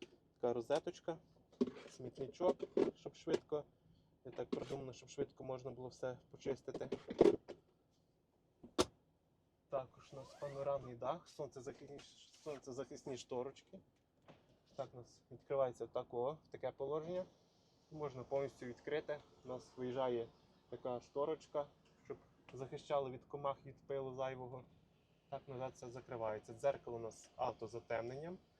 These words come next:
Також ці дзеркала все складається, регулюється. Це все одразу демонструю, вони також з автозатемненням.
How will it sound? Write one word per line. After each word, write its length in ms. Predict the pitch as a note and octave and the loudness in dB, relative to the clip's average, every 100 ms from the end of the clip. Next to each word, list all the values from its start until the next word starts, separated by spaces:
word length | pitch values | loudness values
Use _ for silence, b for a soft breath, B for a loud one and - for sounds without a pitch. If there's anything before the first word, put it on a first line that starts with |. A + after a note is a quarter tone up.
| B B - | B B 0
Також 340 | C3 B2 B2 - | 2 2 -2 -6
ці 160 | C3+ | -10
дзеркала 600 | A#2+ B2+ B2 C3+ B2 A#2+ A#2+ - | -4 -4 2 4 4 2 -4 -14
все 240 | - B2 | -6 -4
складається, 720 | - B2 B2 B2+ C#3+ - C#3+ | -2 -2 2 4 2 2 0
регулюється. 720 | B2 A#2 B2 C#3+ D#3 - E3 - - - - - - _ _ _ _ _ _ _ _ _ _ _ _ _ _ - | 0 -2 -4 -6 -8 -10 -12 -12 -20 -20 -20 -20 -20 _ _ _ _ _ _ _ _ _ _ _ _ _ _ -20
Це 120 | - | -18
все 200 | A#2+ B2+ | -8 -4
одразу 360 | A#2+ B2+ B2 B2 | -2 -2 -2 -4
демонструю, 500 | B2+ B2 - C3+ A#2+ | -6 -8 -6 -4 -2
вони 180 | B2 A#2+ | -4 0
також 320 | A#2+ - A2+ | -2 -2 -2
з 80 | A#2+ | -2
автозатемненням. 840 | A2 A#2 A#2+ - D3 D3+ D3+ | -2 -4 -4 -2 0 -2 -4